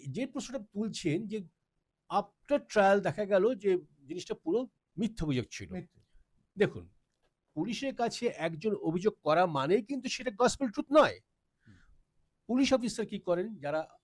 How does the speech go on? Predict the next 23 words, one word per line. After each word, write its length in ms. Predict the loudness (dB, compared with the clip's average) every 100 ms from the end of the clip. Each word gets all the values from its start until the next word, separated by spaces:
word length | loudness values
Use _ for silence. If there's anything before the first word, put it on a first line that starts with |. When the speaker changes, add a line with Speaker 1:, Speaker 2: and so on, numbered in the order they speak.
| _ _
Speaker 1:
ওই 220 | -6 -4 -4
পুলিশ 280 | -10 -14
স্টেশনের 500 | -6 -6 -4 -4 -6
ইনভেস্টি-, 460 | -6 -6 -6 -8 -10
মানে 320 | -8 -6 -8 -8
যেতে 220 | -8 -6
আছেন, 320 | -8 -8 -12 -12 -18 _ _
যেটাকে 260 | -16 -14 -14
বলি 140 | -14
আমরা 240 | -14 -12 -14 -16 _ _ _ _
ইনচার্জে 480 | -2 4 4 4 2
আছেন, 340 | 0 -2 -6 -8 _ -20
Speaker 2:
হুম। 120 | -20 _ _ _ _ _ _ _ _ _ -12
Speaker 1:
এবং 360 | -8 -6 -8 _ _
আইও 260 | 0 2
যিনি 180 | 2 0
থাকেন, 340 | 0 -4 -4 -6
এরা 200 | -6 -6
কিন্তু 260 | -10 -12
একটা 180 | -14 -18 -20 -4
প্রাইমারি 480 | -2 0 -2 -4 -4
ইনভেস্টিগেশন 500 | -2 -2 -4 -8 -10
করে। 220 | -12 -20